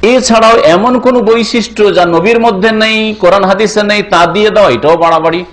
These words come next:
যেমন নবী নূরের পয়দা, এটা হচ্ছে অতিরঞ্জন বাড়াবাড়ি। নবী সাল্লাল্লাহু আলাইহি ওয়াসাল্লাম স্বয়ং নিষেধ করেছেন, "আমার ক্ষেত্রে বাড়াবাড়ি করিও না, যেখানে আল্লাহ রেখেছেন সেখানে রাখো।"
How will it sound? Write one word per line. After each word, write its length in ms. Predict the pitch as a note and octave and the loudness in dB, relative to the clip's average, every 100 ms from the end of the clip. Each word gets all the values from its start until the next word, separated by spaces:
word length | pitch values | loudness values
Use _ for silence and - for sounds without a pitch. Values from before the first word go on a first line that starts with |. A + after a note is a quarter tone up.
| - - - - | -20 -20 -20 -14
যেমন 320 | - A#2+ A#2+ A#2+ | -6 -2 0 0
নবী 180 | A2 | 0
নূরের 320 | A#2 B2 B2 A#2 | 0 0 0 0
পয়দা, 480 | B2 B2 A2+ B2+ | 0 0 2 2
এটা 220 | C3 A2+ A2 | 0 -2 -2
হচ্ছে 220 | G#2 A2 | -2 -2
অতিরঞ্জন 500 | G#2 D3 F3 F#3 F#3 | 0 0 0 0 0
বাড়াবাড়ি। 420 | F#3 F3+ F3 C3 | 2 2 2 0
নবী 0 | |
সাল্লাল্লাহু 20 | |
আলাইহি 180 | A#2+ C3+ | 0 -2
ওয়াসাল্লাম 460 | D#3+ F3+ F3+ C#3 - | -2 -4 -2 0 2
স্বয়ং 160 | A#3+ | 2
নিষেধ 260 | C4+ A#3+ G#3 | 0 0 -2
করেছেন, 280 | F#3+ D#3 G2+ | -2 -2 -2
"আমার 220 | A2+ C3+ | 0 -2
ক্ষেত্রে 240 | D3+ D3 | -2 -2
বাড়াবাড়ি 400 | C#3 D3 D#3+ G3 | 0 2 2 0
করিও 280 | G#3 A#3+ B3 | 0 -2 0
না, 240 | G#3+ G#2+ G2 | 0 0 -2
যেখানে 300 | D#3 F#3 G3 | -4 -2 0
আল্লাহ 260 | F3 F#3+ A3 | 0 2 0
রেখেছেন 360 | G#3 A3 A3+ | 0 -2 -2
সেখানে 320 | F#3+ A#3+ A#3+ | -2 -2 0
রাখো।" 220 | A3 - | 0 -2